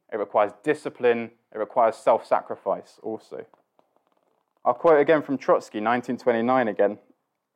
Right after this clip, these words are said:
He said the following, he said, "There are those for whom socialism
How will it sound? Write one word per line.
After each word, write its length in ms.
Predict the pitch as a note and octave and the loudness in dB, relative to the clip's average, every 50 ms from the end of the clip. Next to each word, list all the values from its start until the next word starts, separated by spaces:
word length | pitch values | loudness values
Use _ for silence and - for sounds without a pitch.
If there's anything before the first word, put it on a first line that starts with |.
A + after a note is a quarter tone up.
| _ _ _ _ - | _ _ _ _ -14
He 80 | C3+ | -10
said 180 | A#2+ - C3 A#2+ | -6 -4 -4 -2
the 60 | B2+ | -2
following, 340 | - - D#3+ D3 B2+ A2+ G#2+ | 2 4 4 6 6 4 2
he 60 | A2 | 0
said, 240 | G#2+ - C#3 B2+ - - _ _ _ _ _ _ _ _ _ _ _ _ _ _ _ _ _ _ _ _ _ - | -2 -2 -2 -2 -2 -6 _ _ _ _ _ _ _ _ _ _ _ _ _ _ _ _ _ _ _ _ _ 2
"There 180 | C#3 D3+ E3 E3+ | 6 8 8 8
are 80 | E3 | 8
those 400 | D#3+ D#3 F#3+ G3 G#3 A3+ A3 - | 8 8 6 8 6 4 2 0
for 140 | - - F3 | -2 -2 0
whom 220 | - F3+ F3 E3+ | 2 0 0 -2
socialism 840 | - - - D#3+ D#3 D3+ D3+ - C#3+ C#3 B2 A#2 B2+ B2 B2 A#2+ A2 | -2 0 2 4 4 2 0 -2 -4 -2 -2 0 0 -2 -2 -4 -8